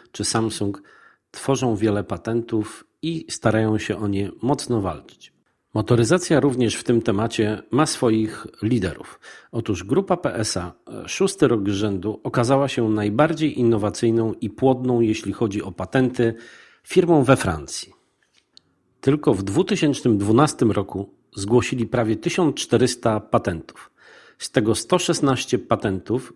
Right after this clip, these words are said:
dotyczyło najnowszej modularnej płyty podłokowej do najnowocześniejszych aut. Zgłosili również osiemdziesiąt patentów do konstrukcji Hybrid R, o której mówiłem we wcześniejszych podcastach.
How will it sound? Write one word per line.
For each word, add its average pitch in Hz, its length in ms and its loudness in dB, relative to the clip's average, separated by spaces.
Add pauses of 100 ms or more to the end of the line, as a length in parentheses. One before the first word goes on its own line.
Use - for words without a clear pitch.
dotyczyło 113 720 -2 (880)
najnowszej 135 560 4
modularnej 110 640 2
płyty 156 320 2
podłokowej 107 840 0 (460)
do 104 360 -2
najnowocześniejszych 120 1400 2
aut. - 400 -14 (840)
Zgłosili 123 580 0
również 101 460 -2
osiemdziesiąt 127 640 0
patentów 101 680 -4 (260)
do 113 140 0
konstrukcji 131 840 -2 (160)
Hybrid 160 540 0
R, 98 320 0 (400)
o 107 100 -2
której 151 300 2
mówiłem 123 440 2
we 107 100 -2
wcześniejszych - 720 -2
podcastach. - 680 -8